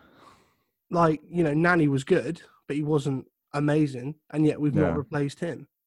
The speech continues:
Speaker 1: Maybe
Speaker 2: Yeah.
Speaker 1: Mason Greenwood can become a right winger, but everyone at that club sees, sees his future at number nine.
Speaker 2: Yeah, yeah.
Speaker 1: And Anthony Martial's just got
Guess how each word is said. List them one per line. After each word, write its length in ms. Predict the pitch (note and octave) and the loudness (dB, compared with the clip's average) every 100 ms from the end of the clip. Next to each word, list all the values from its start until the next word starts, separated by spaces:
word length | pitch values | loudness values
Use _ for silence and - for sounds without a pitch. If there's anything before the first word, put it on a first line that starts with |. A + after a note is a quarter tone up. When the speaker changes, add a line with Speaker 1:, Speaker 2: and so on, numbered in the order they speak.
| _ | _
Speaker 1:
Maybe 280 | E3 E3 D#3+ | 2 4 6
Speaker 2:
Yeah. 60 | D3+ | 6
Speaker 1:
Mason 320 | D#3 - D#3+ | 4 2 -4
Greenwood 400 | - E3 D#3+ C3+ | -4 0 0 -2
can 120 | D3 | -2
become 320 | C#3 D#3+ C#3+ | -2 0 0
a 60 | C#3 | 0
right 200 | C#3 C3 | -2 -2
winger, 260 | D3 C3 B2 | -4 -4 -8
but 140 | A#2+ | -6
everyone 480 | D#3+ D3 D#3 C#3+ C#3+ | -2 0 0 0 -4
at 80 | - | -6
that 160 | B2+ C3+ | -10 -4
club 260 | D#3 C3+ | -4 -4
sees, 280 | - D3 C#3 C#3+ - | -2 -2 -2 -6 -2
sees 240 | D#3 D3+ | 0 0
his 120 | C#3+ | -2
future 300 | - D3+ C#3+ | -2 -4 -2
at 60 | C#3 | -4
number 220 | D3 D3 | -2 -2
nine. 300 | C#3+ D#3+ A#2+ - _ _ _ _ _ _ _ _ - | 0 -2 -4 -14 _ _ _ _ _ _ _ _ -2
Speaker 2:
Yeah, 260 | G#2 F2 E2+ - | 0 0 -2 -4
yeah. 220 | F#2 F2 | 0 0
Speaker 1:
And 180 | E3 D#3+ - | -2 -4 -2
Anthony 360 | E3 D3+ D#3+ | -4 -2 2
Martial's 560 | D#3 D#3 C#3+ D#3+ D#3+ D#3 | 4 4 2 0 0 -2
just 160 | C3 - | -8 -10
got 220 | B2+ | -10